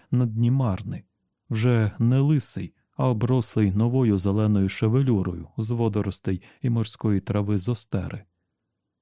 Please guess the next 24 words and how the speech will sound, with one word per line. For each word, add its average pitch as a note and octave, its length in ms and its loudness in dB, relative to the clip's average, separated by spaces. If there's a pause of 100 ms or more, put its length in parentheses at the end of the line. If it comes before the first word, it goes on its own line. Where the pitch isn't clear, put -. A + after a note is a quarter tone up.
(280)
що A#2 320 0
коливалася A2 720 0
в G#2 80 0
річковій A2 440 -2
течії, G#2+ 600 -4 (140)
мов A#2 220 0
кучері G2+ 540 -2 (220)
часів A#2 440 -2
його G2 260 0
юності. F2+ 600 -4 (1200)
Жодної A#2 420 2
картини A2 540 0
із F#2+ 80 0
замку G#2+ 400 0
Лектор A2 480 0 (220)
не B2 140 0
спливало A#2+ 720 -2
на G2 240 2
арт-ринку. G#2+ 680 -4 (920)
У A2 80 0
наступні A2 500 2
роки A#2 380 2
Ганнібал G#2 540 2
Лектор A#2 480 0